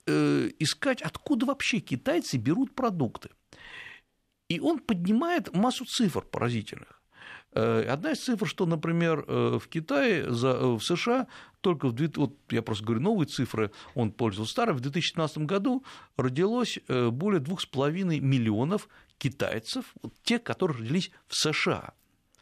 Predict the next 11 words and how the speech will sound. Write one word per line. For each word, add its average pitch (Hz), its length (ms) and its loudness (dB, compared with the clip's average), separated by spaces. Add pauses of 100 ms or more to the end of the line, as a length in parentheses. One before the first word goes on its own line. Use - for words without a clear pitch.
(540)
и 123 80 0
которые 180 300 2
живут 220 160 2
в 214 40 4
американских 196 540 0
семьях. - 240 -4
То 147 100 0
есть - 140 -2
прирост 220 340 0
ежегодный 170 800 -2 (280)
колоссален. 202 640 -2